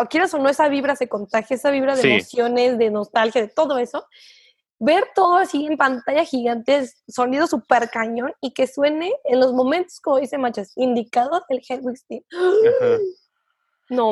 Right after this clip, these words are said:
Speaker 2: Yo me
Speaker 1: manches.
Speaker 2: acuerdo, o sea, me acuerdo muy, muy bien de ir a verla, y yo creo que sí fue como mi primera ex-, sí, sí fue mi primera experiencia como de,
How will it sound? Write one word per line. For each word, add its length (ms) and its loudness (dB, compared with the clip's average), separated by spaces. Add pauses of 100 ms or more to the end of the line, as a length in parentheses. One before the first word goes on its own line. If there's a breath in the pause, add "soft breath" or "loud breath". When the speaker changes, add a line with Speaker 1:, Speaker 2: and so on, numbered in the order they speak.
(120)
Speaker 2:
Yo 100 0
me 100 0
Speaker 1:
manches. 80 0
Speaker 2:
acuerdo, 400 2
o 100 -8
sea, 340 0
me 120 -2
acuerdo 260 0
muy, 380 0
muy 200 2
bien 220 2
de 80 2
ir 100 2
a 80 4
verla, 380 0 (260)
y 140 -6
yo 160 0
creo 200 2
que 200 2
sí 240 -8
fue 320 2
como 260 -2
mi 140 -2
primera 360 -2
ex-, 180 -6
sí, 260 -4
sí 180 -4
fue 160 2
mi 100 2
primera 220 0
experiencia 480 0
como 320 -2
de, 240 2